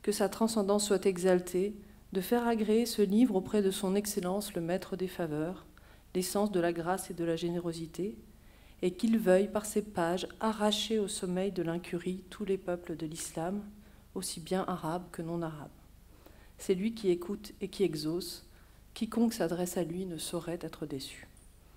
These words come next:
Alors que se passe-t-il en mille huit cent vingt-six ou un peu avant, lorsque se conçoit la mission, euh, par laquelle il partira à Paris ? Dans le sillage de l'expédition d'Égypte,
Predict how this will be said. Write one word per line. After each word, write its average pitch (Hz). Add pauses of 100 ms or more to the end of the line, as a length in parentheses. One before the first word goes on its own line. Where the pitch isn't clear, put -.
(1400)
Alors 220
que 269
se 269
passe-t-il 226 (480)
en 196
mille 185
huit 170
cent 190
vingt-six 180
ou 180
un 170
peu 202
avant, 190 (720)
lorsque 208
se 190
conçoit 190
la 196
mission, 196 (540)
euh, 170 (100)
par 170
laquelle 202
il 180
partira 185
à 190
Paris ? 156 (920)
Dans 208
le 214
sillage 262
de 240
l'expédition 208
d'Égypte, 196